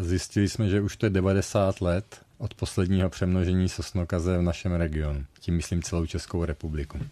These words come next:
Takže bylo to překvapující pro, řekl bych, pro všechny, doslova pro všechny, včetně odborníků, eh, lesnických entomologů. Existuje pravidelná výroční zpráva o stavu ochrany lesa, která vždycky hodnotí rizika na příští rok, a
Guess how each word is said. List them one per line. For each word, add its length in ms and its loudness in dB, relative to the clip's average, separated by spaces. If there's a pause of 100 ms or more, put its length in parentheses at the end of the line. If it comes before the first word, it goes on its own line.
(120)
Takže 680 2 (180)
bylo 240 0
to 120 0
překvapující 1040 0
pro, 460 0 (220)
řekl 260 -2
bych, 180 0
pro 160 0
všechny, 340 -2
doslova 320 2
pro 160 -2
všechny, 360 -2
včetně 560 -2
odborníků, 920 0
eh, 440 -2
lesnických 600 -2
entomologů. 840 0 (100)
Existuje 680 -2 (160)
pravidelná 600 0
výroční 500 -2
zpráva 840 -2
o 120 -10
stavu 320 -4
ochrany 400 -4
lesa, 220 -4
která 220 -2
vždycky 260 -2
hodnotí 480 -2
rizika 360 -2
na 100 0
příští 540 -6
rok, 260 -4
a 120 -4